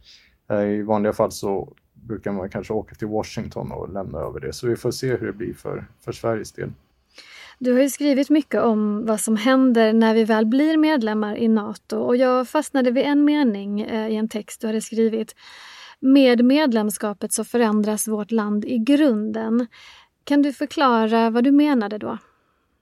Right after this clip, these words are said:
Speaker 1: Ja, det kan jag göra. Det är ganska mångfacetterat. <laughs> Svårt att beskriva kort, men, men Sverige har inte varit i krig,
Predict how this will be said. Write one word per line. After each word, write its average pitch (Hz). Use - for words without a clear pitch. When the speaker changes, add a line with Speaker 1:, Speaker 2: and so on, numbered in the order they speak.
Speaker 1:
Ja, 170
det 156
kan 165
jag 147
göra. 101
Det 135
är 147
ganska 147
mångfacetterat. 139
<laughs> -
Svårt 147
att 131
beskriva 127
kort, 143
men, 131
men 147
Sverige 165
har 156
inte 113
varit 104
i -
krig, 107